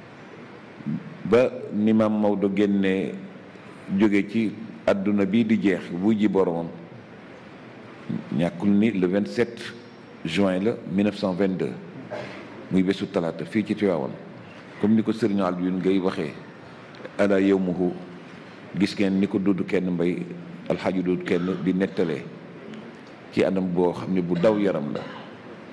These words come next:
jéggi na dayoo ci daw yaram, ba mu cay tudd moom Cheikh, Cheikh Alxaaji Alioune Gueye, kan mooy Cheikh Alxaaji Malick, di nettali biographie am,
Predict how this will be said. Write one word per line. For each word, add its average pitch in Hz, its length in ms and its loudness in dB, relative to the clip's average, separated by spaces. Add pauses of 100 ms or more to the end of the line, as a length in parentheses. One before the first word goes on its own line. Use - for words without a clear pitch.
(460)
jéggi 110 280 4
na 101 100 2
dayoo 92 260 4
ci 101 140 -2
daw 90 200 2
yaram, 78 260 -4 (880)
ba 101 140 4
mu 110 200 4
cay 107 420 2 (320)
tudd 113 300 2 (440)
moom 104 220 2
Cheikh, 110 220 0 (160)
Cheikh 117 140 0
Alxaaji 107 320 2
Alioune 98 280 2
Gueye, 90 240 2 (920)
kan 160 140 4
mooy 113 200 4
Cheikh 90 180 -2
Alxaaji 80 340 -4
Malick, 78 360 -4
di 104 100 4
nettali 107 500 2
biographie 101 680 4
am, 85 80 0